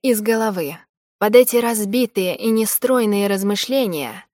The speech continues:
мы дошли до дома, в котором стояла гробовая тишина. Я этому была рада. Не готова видеть Женевру или идеальную даму для сердца Чейза, Вивиан. Мы поднялись на второй этаж,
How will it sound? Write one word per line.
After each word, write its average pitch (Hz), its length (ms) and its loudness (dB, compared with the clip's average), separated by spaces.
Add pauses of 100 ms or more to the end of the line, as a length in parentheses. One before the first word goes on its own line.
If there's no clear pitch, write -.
(280)
мы 262 200 4
дошли 226 380 2
до 233 140 0
дома, 190 500 0
в - 100 -20
котором 202 380 -2
стояла 196 520 -4
гробовая 190 680 -2
тишина. 175 680 -10 (800)
Я 226 380 2
этому 202 300 -2
была 202 320 -2
рада. 190 420 -8 (560)
Не 277 220 2
готова 220 480 0
видеть 196 440 -4
Женевру 196 580 -4 (320)
или 240 300 2
идеальную 202 500 0
даму 190 280 -2
для 190 180 -4
сердца 185 400 -4
Чейза, 165 480 -8 (260)
Вивиан. 175 600 -10 (1160)
Мы 294 160 2
поднялись 220 560 2
на 196 140 -2
второй 202 340 0
этаж, 202 420 -4